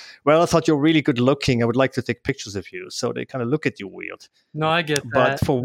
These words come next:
Speaker 1: women, uh, you know, it's, it's just easier. But obviously, I had more ti-, I had a hard time at finding males for my scenes,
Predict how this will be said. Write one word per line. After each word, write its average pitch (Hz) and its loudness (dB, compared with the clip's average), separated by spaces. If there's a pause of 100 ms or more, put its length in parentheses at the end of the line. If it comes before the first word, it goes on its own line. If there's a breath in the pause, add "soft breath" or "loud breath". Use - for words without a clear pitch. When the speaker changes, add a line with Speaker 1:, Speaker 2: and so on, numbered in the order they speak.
Speaker 1:
women, 170 0 (120)
uh, 170 -2 (140)
you 147 0
know, 147 4
it's, 165 0
it's 208 0
just - -4
easier. 120 -2
But 104 -6 (600)
obviously, 131 2
I 131 6
had 147 2
more 175 4
ti-, 175 0
I 147 0
had 170 4
a 156 2
hard 135 2
time 127 0
at 127 -2 (280)
finding 117 0
males 117 -2
for 170 -4
my 160 -2
scenes, 165 -6